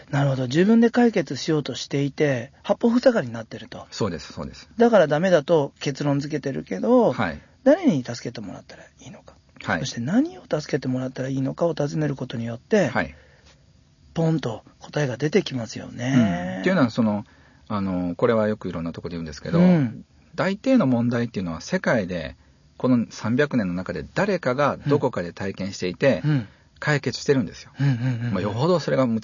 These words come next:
Speaker 2: しい問題じゃなければ。
Speaker 1: うんうん。
Speaker 2: それは恋愛であれ、お金であれ、ビジネスであれ、ライフワークであれ、
Speaker 1: うん。
Speaker 2: 誰かがぶつかって誰かが解決してるはずなんです。
Speaker 1: はい。
Speaker 2: で、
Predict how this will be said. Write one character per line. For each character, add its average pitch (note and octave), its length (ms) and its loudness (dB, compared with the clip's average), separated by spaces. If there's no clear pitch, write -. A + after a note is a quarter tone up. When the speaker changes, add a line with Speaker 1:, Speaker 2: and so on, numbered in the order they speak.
Speaker 2:
し - 80 -8
い F#2+ 40 -6
問 F2 120 -2
題 E2 100 -6
じ D#2+ 80 -8
ゃ D#2+ 40 -6
な E2 80 -8
け - 80 -10
れ - 80 -10
ば。 - 100 -14
Speaker 1:
う C#3 40 0
ん D3+ 40 4
う E3+ 60 8
ん。 C3 480 2
Speaker 2:
そ - 120 -8
れ F#2+ 60 -2
は F#2 40 -4
恋 G2+ 240 0
愛 G2 100 -4
で F#2+ 80 -4
あ F#2 40 -4
れ、 F#2 60 -6
お F2 80 -4
金 F#2 240 -4
で F#2 100 -6
あ F2+ 40 -4
れ、 F2+ 80 -8
ビ F#2+ 160 -4
ジ F#2 60 -8
ネ F2 100 -6
ス - 80 -12
で F#2+ 60 -2
あ - 40 -2
れ、 E2+ 80 -6
ラ F2+ 120 -6
イ F2+ 40 -8
フ F#2 100 -12
ワ F2+ 60 -8
ー - 20 -10
ク - 120 -12
で F2 40 -6
あ D#2+ 80 -6
れ、 F#2 280 -6
Speaker 1:
う E3 40 4
ん。 D3 180 4
Speaker 2:
誰 D3+ 220 0
か B2+ 100 -2
が A2 80 -2
ぶ G2+ 80 -6
つ - 100 -14
か G#2+ 100 -2
っ G#2+ 40 -2
て - 140 -12
誰 A2+ 180 0
か - 80 -8
が - 40 -14
解 A2+ 180 -8
決 - 140 -10
し - 20 -12
て G2+ 80 -6
る F#2 40 -10
は F#2+ 60 -8
ず G#2 80 -12
な F2 80 -8
ん D2+ 60 -10
で D2 60 -16
す。 - 120 -16
Speaker 1:
は C3+ 240 -2
い。 A2 160 -8
Speaker 2:
で、 C3+ 280 0